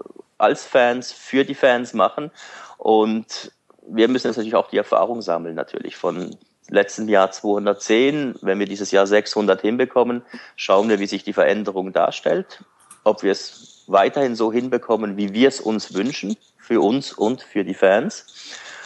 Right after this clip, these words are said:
Und da müssen wir gucken. Aber ich bin überzeugt davon, dass wir aufgrund unserer,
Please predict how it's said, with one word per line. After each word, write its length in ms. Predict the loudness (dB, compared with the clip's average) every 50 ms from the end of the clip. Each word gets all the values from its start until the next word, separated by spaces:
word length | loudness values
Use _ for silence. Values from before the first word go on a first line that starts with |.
| -20 -20 -6 -2
Und 180 | -2 0 2
da 100 | 2 2
müssen 200 | 2 0 0 0
wir 80 | 0 0
gucken. 280 | 0 0 0 0 0
Aber 140 | 2 4 2
ich 120 | 2 2 2
bin 100 | 2 4
überzeugt 480 | 4 2 2 2 2 2 2 2 0
davon, 340 | -2 0 2 0 0 0 0
dass 160 | -2 -4 0
wir 80 | 0 -2
aufgrund 400 | -2 -2 -4 -6 -4 -4 -4 -4
unserer, 560 | -4 -4 -2 0 0 2 2 2 2 0 -2